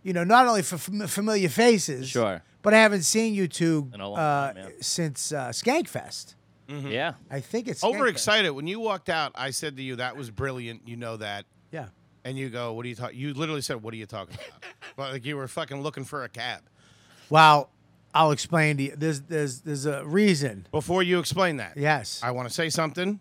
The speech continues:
Speaker 1: Yeah.
Speaker 3: We both feel the same way.
Speaker 1: What?
Speaker 3: That was fucking a beautiful movie.
Speaker 1: Yes.
Speaker 3: You were fucking amazing in it.
Speaker 2: So good.
Speaker 3: And if you don't have your tickets yet, go fucking see Fourth of July.
Speaker 2: It's
Speaker 1: Yeah.
Speaker 2: crazy
Speaker 3: It's
Speaker 2: good.
Speaker 3: fucking something
Speaker 2: Crazy.
Speaker 3: else.
Speaker 1: It is
Speaker 3: Something
Speaker 1: good.
Speaker 3: else.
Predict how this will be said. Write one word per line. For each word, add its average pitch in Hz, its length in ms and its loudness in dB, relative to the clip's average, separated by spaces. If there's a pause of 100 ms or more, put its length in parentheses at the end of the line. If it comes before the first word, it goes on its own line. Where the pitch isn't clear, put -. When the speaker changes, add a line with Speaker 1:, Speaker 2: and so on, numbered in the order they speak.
Speaker 1:
Yeah. 190 220 -2 (100)
Speaker 3:
We 123 120 -8
both 127 260 -6
feel 143 160 -6
the 131 80 -8
same 135 280 -4
way. 135 380 -2
Speaker 1:
What? 151 180 -2 (220)
Speaker 3:
That 117 200 -4
was 135 180 -2
fucking 113 680 -4 (160)
a 117 100 -4
beautiful 135 400 -4
movie. 160 420 0 (360)
Speaker 1:
Yes. 95 280 -14
Speaker 3:
You 127 80 -4
were 127 140 -4
fucking 135 720 -2 (100)
amazing 131 560 -2
in 117 160 -6
it. 123 100 -10
Speaker 2:
So 143 200 8
good. 92 220 2 (160)
Speaker 3:
And 127 300 -6
if 113 380 -12
you 139 100 -2
don't 160 120 2
have 170 120 0
your 160 100 -4
tickets 170 400 -2
yet, 160 200 -2 (120)
go 147 200 0
fucking 143 380 -4
see 139 200 -8
Fourth 127 320 -8
of 117 80 -12
July. 107 420 -6
Speaker 2:
It's 101 140 -6
Speaker 1:
Yeah. 123 160 -4
Speaker 2:
crazy 175 360 8
Speaker 3:
It's - 80 0
Speaker 2:
good. 117 120 6
Speaker 3:
fucking 143 380 2
something 170 540 0
Speaker 2:
Crazy. 110 320 2
Speaker 3:
else. - 100 -18 (460)
Speaker 1:
It 202 180 6
is 214 160 8
Speaker 3:
Something 269 200 8
Speaker 1:
good. 131 100 4
Speaker 3:
else. - 260 -12